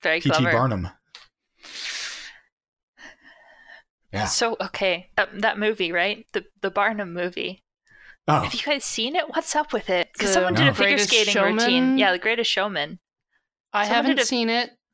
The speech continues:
Speaker 3: I've
Speaker 1: there was
Speaker 3: seen little clips and bits of it. I don't, it doesn't appeal to me.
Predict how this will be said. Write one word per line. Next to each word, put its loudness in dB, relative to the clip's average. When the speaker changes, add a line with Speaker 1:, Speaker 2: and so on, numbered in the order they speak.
Speaker 3:
I've -4
Speaker 1:
there 2
was 2
Speaker 3:
seen 0
little -4
clips -6
and -4
bits -4
of -4
it. 0
I 0
don't, 0
it -4
doesn't 2
appeal 2
to -2
me. 0